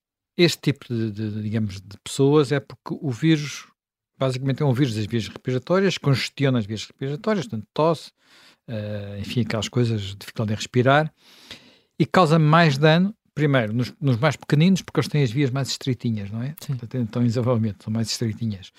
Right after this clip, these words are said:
Speaker 1: Nos mais velhos, porque já têm, às vezes, essas vias afetadas.
Speaker 2: Depois, eh, estás a falar que este vírus é muito comum, mas, eh, nos últimos anos não me lembro de nada de ter ouvido falar sobre ele.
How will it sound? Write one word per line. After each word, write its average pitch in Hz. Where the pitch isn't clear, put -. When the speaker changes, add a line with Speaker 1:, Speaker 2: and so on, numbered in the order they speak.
Speaker 1:
Nos 147
mais 156
velhos, 120
porque -
já 104
têm, 110
às 98
vezes, 104
essas 110
vias 107
afetadas. 98
Speaker 2:
Depois, 180
eh, -
estás 226
a -
falar 202
que -
este -
vírus 170
é 165
muito 165
comum, 190
mas, 196
eh, 196
nos 185
últimos 180
anos 185
não 185
me 185
lembro 175
de 160
nada 160
de -
ter 175
ouvido 165
falar 151
sobre 151
ele. 190